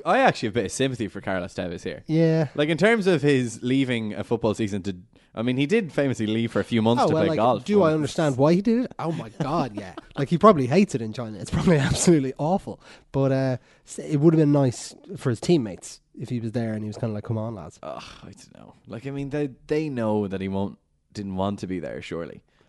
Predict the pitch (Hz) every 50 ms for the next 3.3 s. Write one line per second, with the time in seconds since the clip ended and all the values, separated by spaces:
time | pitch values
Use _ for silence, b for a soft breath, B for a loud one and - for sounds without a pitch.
0 | _ - - 214 240 202 170 123 117 104 95 87 - 101 92 - 92 87 82 87
1 | - 101 92 87 85 87 - 90 87 - _ _ - 123 117 104 92 - 220 233
2 | 220 208 160 120 107 98 98 101 98 98 95 92 104 123 127 117 - 135 127 151
3 | 196 196 170 165 139 143